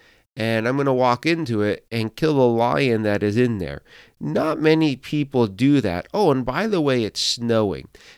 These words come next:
Now, if you're listening and you've never been, and you live in a place where it's never snowed and you've never been in snow before, uh, let me tell you, snow is wet and it is slippery,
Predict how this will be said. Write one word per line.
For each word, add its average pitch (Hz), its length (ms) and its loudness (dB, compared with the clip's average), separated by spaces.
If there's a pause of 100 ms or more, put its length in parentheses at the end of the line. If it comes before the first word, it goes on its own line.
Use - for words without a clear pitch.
Now, 147 360 2
if 143 220 -2
you're 240 220 -4
listening 151 520 -2
and 117 140 -2
you've 139 140 -2
never 143 300 -2
been, 127 540 -2 (480)
and 127 120 -2
you 143 120 0
live 139 140 -2
in 123 100 -2
a 110 40 -6
place 120 380 -2
where 110 240 0
it's 101 240 -6
never 113 240 -2
snowed 104 460 -2
and 104 100 -6
you've 117 120 -2
never 143 260 -2
been 139 180 -2
in 113 120 -2
snow 113 300 -4
before, 95 480 -6 (380)
uh, 110 140 -2
let 151 180 -2
me 233 120 -2
tell 147 220 -2
you, 117 140 2
snow 147 480 0
is 117 340 -2
wet 117 400 0
and 107 200 -8
it 117 180 -2
is 104 240 -4
slippery, 156 720 -4